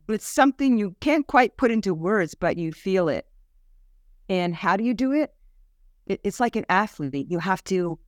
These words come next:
Speaker 2: condition and recondition, practice and practice until it really becomes a part of you,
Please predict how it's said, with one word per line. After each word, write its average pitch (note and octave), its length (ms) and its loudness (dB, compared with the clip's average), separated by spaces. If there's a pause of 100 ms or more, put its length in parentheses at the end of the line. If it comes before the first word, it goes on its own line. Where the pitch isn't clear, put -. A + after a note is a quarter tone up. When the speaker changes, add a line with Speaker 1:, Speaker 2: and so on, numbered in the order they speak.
(200)
Speaker 2:
condition E3+ 720 -2
and D#3 160 -2
recondition, D#3 920 -2 (340)
practice E3+ 640 -2
and D#3+ 200 -4
practice D3 600 -4 (280)
until D#3+ 400 -2
it D3+ 120 -4
really F#3+ 380 0
becomes F3 500 -4
a - 80 -6
part G#3 420 -2
of D3+ 140 -2
you, C#3+ 420 -2